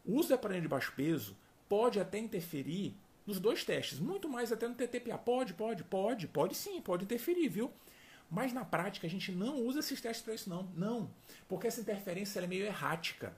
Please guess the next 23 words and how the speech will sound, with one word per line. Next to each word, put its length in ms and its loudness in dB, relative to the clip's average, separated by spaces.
sabe? 340 0
Se 160 -2
a 40 4
gente 260 0
quiser 580 2
avaliar 480 0
de 100 -4
fato 460 -2
o 40 0
efeito 380 -4
da 60 2
heparina 260 -2
de 40 -8
baixo 180 -4
peso 160 -8
molecular, 600 -4
a 80 -8
gente 200 -6
tem 100 -6
que 80 -6
avaliar 680 -2
o 100 -2
nível 680 2